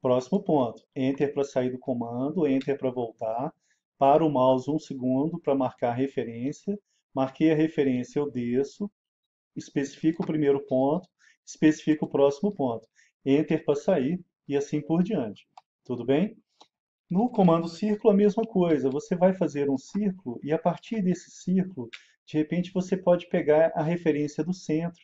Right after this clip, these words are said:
ou do quadrante. E aí você pode clicar e, pra ficar mais fácil aqui o exercício, você pode criar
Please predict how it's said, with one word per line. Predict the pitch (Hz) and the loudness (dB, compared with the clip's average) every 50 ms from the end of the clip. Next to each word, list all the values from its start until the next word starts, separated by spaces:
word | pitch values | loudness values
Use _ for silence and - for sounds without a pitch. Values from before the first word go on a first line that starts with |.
| _ _ _ _ _ _ - | _ _ _ _ _ _ 0
ou | 151 156 170 | 2 2 2
do | 165 180 180 | 2 -2 0
quadrante. | - 180 175 160 147 151 151 151 147 143 - - - _ _ _ _ _ _ _ _ - | 2 2 2 2 0 0 0 0 -2 -4 -6 -16 -20 _ _ _ _ _ _ _ _ -6
E | 139 139 | -2 2
aí | 147 156 151 | 2 2 2
você | 175 180 185 - 202 | 2 -2 -2 0 -2
pode | 185 185 - 143 139 131 127 120 127 131 135 - _ _ _ _ _ _ _ _ _ | -4 2 4 6 6 6 4 2 -4 -4 -4 -6 _ _ _ _ _ _ _ _ _
clicar | - 185 208 202 - - 190 196 214 214 - - _ _ _ _ _ _ _ _ _ _ _ _ _ _ _ _ - | 0 0 0 0 4 4 6 6 6 2 -2 -10 _ _ _ _ _ _ _ _ _ _ _ _ _ _ _ _ -2
e, | 196 196 208 226 220 - _ _ _ _ _ _ _ _ _ _ _ _ _ _ _ _ _ _ _ _ _ _ _ _ - | 0 0 0 0 -4 -10 _ _ _ _ _ _ _ _ _ _ _ _ _ _ _ _ _ _ _ _ _ _ _ _ 0
pra | - 180 180 | 6 6 6
ficar | 180 - - 170 160 | 6 6 6 6 6
mais | 160 156 156 151 - | 6 6 2 0 2
fácil | - 147 143 143 143 - 143 | 4 4 4 4 2 -2 -8
aqui | 135 - - 151 151 | -6 -2 -2 0 0
o | 147 147 | 0 -2
exercício, | 143 143 156 156 - - - 180 185 190 185 - 185 | -2 -2 -2 -2 -2 -4 -6 -2 -2 -2 -4 -4 -6
você | 180 185 185 - 196 | -6 -6 -4 -4 -6
pode | 185 - 143 139 139 139 135 - - 143 139 139 _ _ _ _ _ _ _ | -4 0 4 4 4 4 4 0 -8 -10 -10 -10 _ _ _ _ _ _ _
criar | - 156 147 135 131 135 135 139 139 143 | -6 -4 0 2 2 4 4 2 0 0